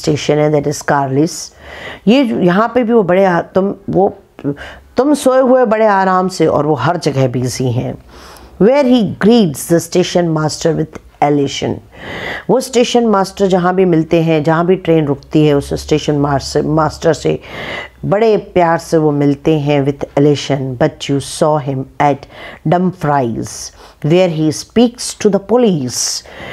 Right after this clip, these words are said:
लेकिन तुम उसको देख रहे हो कहाँ पे, इस किम्बल शेंग को? Dumfries is also name of the station। वहाँ पे तो वो पुलिस से भी बात कर रहे थे। When you get to Gallowgate, Gallowgate is also the name of the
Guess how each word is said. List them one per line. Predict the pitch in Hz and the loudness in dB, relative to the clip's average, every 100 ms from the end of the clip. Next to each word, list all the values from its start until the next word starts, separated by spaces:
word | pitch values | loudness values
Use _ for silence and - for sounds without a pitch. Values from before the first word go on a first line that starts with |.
| - - | -14 0
लेकिन | 214 254 269 | 2 2 2
तुम | 269 269 277 | 2 2 0
उसको | - 214 - 240 | 0 -4 0 2
देख | 233 - | 2 2
रहे | 233 | 2
हो | 240 247 | 4 2
कहाँ | 247 220 226 247 | 2 2 2 0
पे, | 240 - 196 180 - | -2 -2 -2 0 0
इस | 175 | -2
किम्बल | - 214 208 226 | 0 0 2 0
शेंग | 220 233 226 | 2 0 2
को? | 269 320 | 2 2
Dumfries | 233 254 269 262 240 175 185 | 0 0 2 4 4 4 2
is | 175 | 2
also | 185 180 202 | 2 2 2
name | 190 180 180 | 2 2 2
of | 165 | 0
the | 202 - | -6 -2
station। | 294 302 - 175 131 - - - - 139 | 2 2 2 -2 -4 -12 -16 -16 -8 0
वहाँ | 147 156 180 | 2 2 0
पे | |
तो | 165 | 2
वो | 196 | 2
पुलिस | 233 240 277 320 | 2 4 4 2
से | - 359 | 2 2
भी | 381 | 2
बात | 330 330 | 2 -2
कर | - 285 | 0 0
रहे | 233 175 | 2 0
थे। | - 151 - - - - 147 | 0 -4 -4 -12 -20 -10 0
When | 185 208 220 | 2 4 2
you | 160 120 - _ _ 139 | 0 -6 -18 _ _ 0
get | 220 - - - | 0 0 -12 0
to | 226 226 - - - - | 0 0 -8 -20 -20 -6
Gallowgate, | 151 190 254 214 175 147 - - - | 0 2 2 2 0 0 -4 -10 -2
Gallowgate | 147 165 196 262 254 | 2 2 4 2 2
is | 247 | 2
also | 254 262 247 | 2 2 0
the | 262 | 0
name | 254 247 247 | 2 2 0
of | |
the | 214 | 0